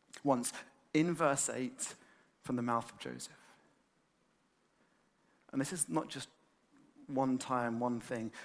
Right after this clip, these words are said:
Joseph is the one who's constantly talking about God throughout the whole narrative. When it goes silent on, on God's presence and God's goodness, Joseph is the one bringing him up.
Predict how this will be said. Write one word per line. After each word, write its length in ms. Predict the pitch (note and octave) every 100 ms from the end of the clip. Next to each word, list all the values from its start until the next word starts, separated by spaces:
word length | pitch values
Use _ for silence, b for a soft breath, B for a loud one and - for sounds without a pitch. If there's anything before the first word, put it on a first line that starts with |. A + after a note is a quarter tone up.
| B
Joseph 400 | C#3 D#3 F3+ E3
is 140 | C#3 -
the 80 |
one 200 | C3 C3+
who's 200 | A#2+ A#2+ -
constantly 680 | - - D3 - - B2+ C3
talking 440 | B2+ - B2 - C3
about 320 | A#2+ A#2+ -
God 220 | B2 B2
throughout 380 | - A2+ A#2 B2+
the 60 | A#2+
whole 200 | A#2+ A#2
narrative. 480 | A#2+ A#2 A#2+ B2+ B2 _ _ B B B
When 560 | F3 D#3+ E3 E3+ D#3
it 120 | F3 E3+
goes 240 | E3 D#3
silent 640 | - D#3+ E3+ B2+ B2+ D3+ E3+
on, 200 | C#3+ C#3+
on 340 | C3+ - C#3
God's 240 | B2 C#3 -
presence 420 | - D3+ D3 C#3
and 120 | C3+
God's 200 | C3+ B2+
goodness, 460 | - C3 B2 C#3+ - B B
Joseph 380 | - D3+ D3+ D#3
is 100 | D#3
the 100 | D3
one 220 | C3+ B2+
bringing 340 | B2 C3 C#3 C3
him 140 | B2+
up. 280 | A#2 A2